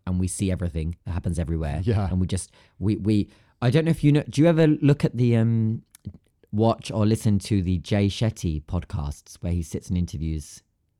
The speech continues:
Speaker 2: Actually, I just did this morning, literally this <laughs> morning.
Speaker 1: Was it the one with Michelle Obama?
Speaker 2: Uh, no, but I have seen shorts from that one.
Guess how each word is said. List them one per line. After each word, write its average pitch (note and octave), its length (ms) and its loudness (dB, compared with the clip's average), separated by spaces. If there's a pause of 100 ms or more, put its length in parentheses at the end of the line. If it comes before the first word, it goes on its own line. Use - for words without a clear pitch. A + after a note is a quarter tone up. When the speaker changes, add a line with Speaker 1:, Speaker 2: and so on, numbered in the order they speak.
(140)
Speaker 2:
Actually, B2 520 0 (160)
I B2 100 2
just A#2 460 0
did A#2 300 4
this A2+ 420 2
morning, A2 580 4
literally A#2+ 420 6
this G#2 260 2
<laughs> A2 180 4
morning. F#2+ 360 0 (220)
Speaker 1:
Was G#2 200 4
it A#2 100 2
the A#2+ 60 2
one A#2 180 4
with A2 120 2
Michelle G#2+ 360 2
Obama? F2 420 0 (680)
Speaker 2:
Uh, A#2 100 2
no, A2 320 4
but G#2 100 0
I G#2 80 2
have G#2+ 220 2
seen G#2 200 2
shorts F#2 460 -2
from E2+ 200 -6
that F2 180 -8
one. G2 260 -8